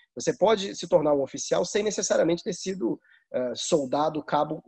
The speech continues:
eh, constitutivo. Então, a gente precisa também discutir, ah, ah, ah, ah, um, um oficialato mais diverso. Eu acho que só quando a gente fizer essas discussões, primeiro de desmilitarização da polícia militar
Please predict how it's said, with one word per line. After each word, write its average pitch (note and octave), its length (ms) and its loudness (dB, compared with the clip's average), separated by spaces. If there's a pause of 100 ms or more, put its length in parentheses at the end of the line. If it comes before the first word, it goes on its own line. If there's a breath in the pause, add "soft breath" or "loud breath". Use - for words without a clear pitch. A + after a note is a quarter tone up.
eh, D3 240 0
constitutivo. E3 640 -4
Então, G3+ 160 0
a F3+ 60 4
gente F3+ 340 -2
precisa D3 400 -8
também A#2 420 -2 (340 loud breath)
discutir, F3+ 880 -4 (360)
ah, C#3+ 80 -2
ah, C3+ 600 0
ah, B2 280 -2
ah, A#2 300 -6
um, F3 320 -2 (480)
um E3 100 2
oficialato F#3+ 560 2
mais G3+ 320 0
diverso. A2+ 520 -10
Eu E3 100 2
acho - 160 -2
que F3+ 80 -6
só - 220 2
quando A3+ 160 4
a E3+ 40 2
gente F3 200 0
fizer C3 380 2
essas B2+ 200 -2
discussões, G#2+ 680 -12 (320 loud breath)
primeiro D#3+ 420 4
de F3+ 120 -10
desmilitarização D#3+ 920 2
da - 80 2
polícia D3 520 0 (760)
militar B2 440 -2